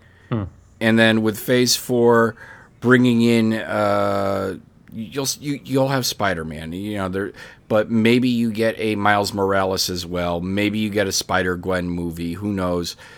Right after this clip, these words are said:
Speaker 2: Uh, that's all over at Sony, and they can do whatever the hell they want with the Spider ca-, uh, characters. Um, maybe,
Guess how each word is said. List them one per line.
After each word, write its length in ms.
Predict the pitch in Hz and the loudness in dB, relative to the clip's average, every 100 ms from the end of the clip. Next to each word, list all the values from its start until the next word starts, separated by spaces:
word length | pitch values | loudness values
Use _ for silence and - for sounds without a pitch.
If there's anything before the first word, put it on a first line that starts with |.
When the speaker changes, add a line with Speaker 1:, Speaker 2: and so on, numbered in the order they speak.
| - - - | -20 -20 -8
Speaker 2:
Uh, 440 | 90 90 87 90 | -4 -2 -2 -2
that's 300 | 90 101 - | 0 0 0
all 200 | 104 98 | 0 2
over 220 | 95 92 | 2 0
at 120 | 90 | -2
Sony, 440 | 87 - 92 90 90 | -2 -2 -2 -2 -4
and 80 | 85 | -6
they 100 | 87 | -6
can 180 | 98 90 | -6 -6
do 120 | 87 | -4
whatever 280 | 85 85 85 | -4 -4 -4
the 120 | 82 | -4
hell 120 | 82 | -6
they 120 | 80 | -6
want 460 | 85 92 110 101 - | -4 2 4 4 2
with 140 | 92 | -6
the 60 | 85 | -6
Spider 520 | - - 82 78 73 - - - _ | -8 -6 -6 -8 -12 -16 -20 -20 _
ca-, 140 | - - - | -10 -10 -6
uh, 280 | 87 85 82 | -6 -4 -6
characters. 640 | - 82 78 - 76 78 - - - - - | -8 -8 -8 -10 -10 -10 -14 -20 -20 -20 -6
Um, 540 | 104 104 98 95 95 85 _ _ _ _ _ _ _ _ - - _ _ _ - | 2 4 4 2 -2 -10 _ _ _ _ _ _ _ _ -20 -20 _ _ _ -2
maybe, 680 | 113 113 123 120 123 117 | 4 6 6 4 2 0